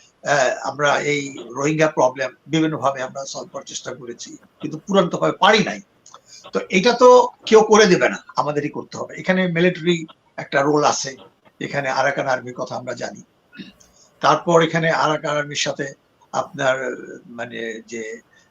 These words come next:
আহ, মায়ানমারের আর্মি, তারাও এখানে কমফোর্ট ফিল করবে না। তো এখন যদি চায়না এখানে কতটুক, আহ, ইফেক্টিভ রোল প্লে করবে,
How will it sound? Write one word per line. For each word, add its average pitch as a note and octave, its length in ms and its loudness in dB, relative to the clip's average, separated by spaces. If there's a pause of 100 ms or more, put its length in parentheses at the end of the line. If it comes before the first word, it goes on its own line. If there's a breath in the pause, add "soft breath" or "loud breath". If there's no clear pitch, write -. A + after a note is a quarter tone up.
আহ, A2 380 -6
মায়ানমারের C#3 500 0
আর্মি, B2 360 -2 (200)
তারাও D#3 340 4
এখানে D#3+ 240 -2
কমফোর্ট D3 560 -8 (240)
ফিল D3+ 120 -10
করবে F3+ 280 0
না। - 80 -18 (580 soft breath)
তো D3 80 0
এখন A3 220 2
যদি A3+ 420 2
চায়না F#3+ 520 6 (140)
এখানে G3+ 360 2 (1300)
কতটুক, - 600 2 (420)
আহ, C3+ 100 2
ইফেক্টিভ G3+ 460 0
রোল F#3 220 6
প্লে F#3 180 4
করবে, F3 380 2